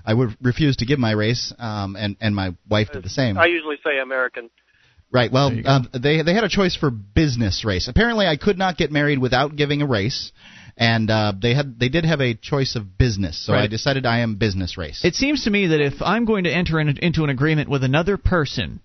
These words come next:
Speaker 3: and that's what a marriage is, it's simply an agreement between two people to love and to hold and blah, blah, blah. Uh, if I'm going to enter into an agreement with another person, I sure as hell don't want the government in there as a third party.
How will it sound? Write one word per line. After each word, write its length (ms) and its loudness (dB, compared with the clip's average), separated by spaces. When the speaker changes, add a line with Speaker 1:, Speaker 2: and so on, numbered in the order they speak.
Speaker 3:
and 100 0
that's 180 -2
what 80 0
a 80 2
marriage 320 0
is, 180 -4
it's 140 -8
simply 320 0
an 80 0
agreement 400 0
between 340 0
two 200 2
people 420 0
to 100 -2
love 300 0
and 100 0
to 60 4
hold 320 -2
and 160 -4
blah, 160 -2
blah, 140 -6
blah. 200 -4
Uh, 160 2
if 60 0
I'm 140 2
going 160 0
to 80 -4
enter 240 0
into 220 2
an 80 -2
agreement 480 0
with 120 -2
another 240 0
person, 480 0
I 160 2
sure 320 0
as 120 -4
hell 120 4
don't 200 0
want 160 -2
the 80 -4
government 420 0
in 140 -2
there 120 0
as 100 -2
a 60 -2
third 260 0
party. 360 0